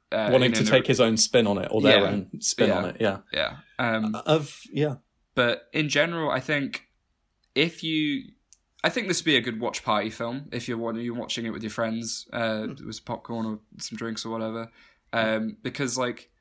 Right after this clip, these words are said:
Speaker 1: it is a silly, fun, campy film. It's like, and I, it's probably better experience with people, uh, rather than on a laptop.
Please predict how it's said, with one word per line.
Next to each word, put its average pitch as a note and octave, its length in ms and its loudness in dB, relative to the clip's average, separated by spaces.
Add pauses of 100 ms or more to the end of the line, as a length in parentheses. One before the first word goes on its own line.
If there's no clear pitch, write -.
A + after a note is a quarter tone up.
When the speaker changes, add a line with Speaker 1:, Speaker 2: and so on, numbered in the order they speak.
(500)
Speaker 1:
it E3 120 2
is D#3+ 160 2
a C#3+ 80 0
silly, B2 420 2
fun, A2+ 460 -2
campy G#2+ 420 -2
film. G#2+ 420 -2 (540)
It's A#2 220 -4
like, A#2+ 300 2 (460)
and A#2+ 140 -2
I, A#2+ 200 -4
it's - 160 -6
probably B2 340 -2
better A#2 320 0
experience A2 520 -4
with A#2 180 -4
people, G#2+ 520 -6 (340)
uh, G#2+ 200 2
rather G#2 300 0
than G#2 100 -2
on G2+ 280 -8
a G2+ 60 -8
laptop. - 380 -10